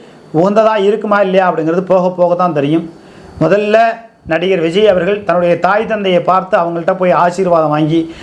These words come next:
அதன் அடிப்படையில தந்தை எஸ் ஏ சந்தே-, சந்திரசேகர், அவருடைய தந்தை எஸ் ஏ சந்திரசேகர் அவர்களுடைய ஆதரவோடு அவருடைய அஹ், ஒரு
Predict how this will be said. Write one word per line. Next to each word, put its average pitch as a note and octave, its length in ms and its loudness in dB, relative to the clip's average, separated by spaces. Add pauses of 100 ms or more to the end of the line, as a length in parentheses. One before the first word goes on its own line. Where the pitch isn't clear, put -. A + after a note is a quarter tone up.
(140)
அதன் G3 360 2
அடிப்படையில A#3+ 480 2 (600)
தந்தை A3 280 0 (120)
எஸ் F#3+ 160 -4
ஏ A#3+ 140 2
சந்தே-, G#3 580 0
சந்திரசேகர், G3+ 560 0
அவருடைய F3 240 2
தந்தை F#3 400 -2 (240)
எஸ் F3+ 220 2
ஏ A3 100 2
சந்திரசேகர் A3 760 2
அவர்களுடைய F#3+ 400 2 (540)
ஆதரவோடு A3 680 2
அவருடைய B3+ 560 2 (800)
அஹ், G3 160 4
ஒரு G3 200 4